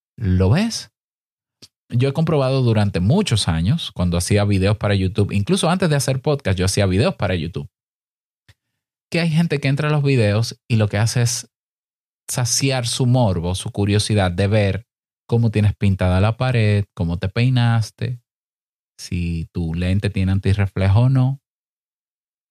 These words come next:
qué es lo que tienes detrás en ese armario, cuál es el color de fondo que estás usando, cómo es tu iluminación. Hay gente, y, y yo he tenido episodios que he grabado de podcast en video,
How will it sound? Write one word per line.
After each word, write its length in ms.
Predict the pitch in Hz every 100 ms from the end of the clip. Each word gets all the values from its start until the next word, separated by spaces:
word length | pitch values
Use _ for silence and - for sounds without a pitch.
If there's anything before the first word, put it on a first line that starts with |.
| _
qué 120 | 110
es 80 | 110
lo 120 | 117
que 100 | 104
tienes 260 | 95 98 98
detrás 600 | 95 95 110 107 101 - -
en 140 | 92
ese 180 | 95 -
armario, 600 | 113 117 104 92 95 101
cuál 160 | - 95
es 100 | 101
el 120 | 104
color 440 | - 92 95 95
de 120 | 92 90
fondo 360 | - 98 90
que 80 | 87
estás 240 | - 92
usando, 600 | 123 - 127 117 107 107 - _ _ _ _
cómo 220 | - 104 104
es 100 | -
tu 120 | 101
iluminación. 920 | 101 101 104 123 120 110 98 110 117 _ _ _ _ _ _ _ _ _ _ _ _ _ _ _ _ _ _ -
Hay 160 | 92
gente, 440 | 90 185 - 175 -
y, 240 | - 104 98
y 180 | 73 92
yo 100 | 92
he 40 |
tenido 260 | 101 113 151
episodios 460 | 196 180 180 180
que 140 | - 95
he 20 |
grabado 400 | 98 104 139 170
de 80 | 123
podcast 420 | 113 120 151 147
en 80 | 156
video, 420 | 143 98 98